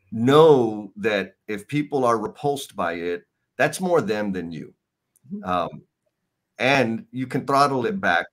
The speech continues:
Speaker 1: but don't lose it. We need it, right? You're an expert at being you, and you're the only you. So be as much of you as you can be, and let's just continue forward.
Speaker 2: Yes.
Speaker 1: Good?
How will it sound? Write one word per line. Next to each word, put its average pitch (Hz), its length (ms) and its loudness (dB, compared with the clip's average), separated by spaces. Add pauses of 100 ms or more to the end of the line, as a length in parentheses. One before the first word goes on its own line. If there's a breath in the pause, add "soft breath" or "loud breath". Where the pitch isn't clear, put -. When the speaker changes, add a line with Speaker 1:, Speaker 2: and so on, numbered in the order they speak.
Speaker 1:
but 110 100 -12
don't 156 220 2
lose 95 280 -10
it. - 160 -16 (160)
We 123 220 -2
need 131 280 2
it, - 180 -10 (360)
right? 101 260 -8 (440)
You're 143 520 0
an 113 100 -6
expert 123 600 -6
at 95 220 -8
being 113 520 -6
you, 113 560 -6
and 101 160 -4
you're 107 180 -4
the 101 220 -6
only 107 340 -6
you. 92 680 -6 (300)
So - 160 -12
be 127 280 2
as 104 140 0
much 131 380 0
of 101 220 -4
you 113 260 -2
as 92 180 -4
you 104 180 -8
can 90 260 -8
be, 80 440 -8 (340)
and 92 160 -8
let's 95 160 -4
just - 280 -10
continue 98 440 -2
forward. - 440 -10 (680)
Speaker 2:
Yes. 175 460 -12 (500)
Speaker 1:
Good? 233 400 4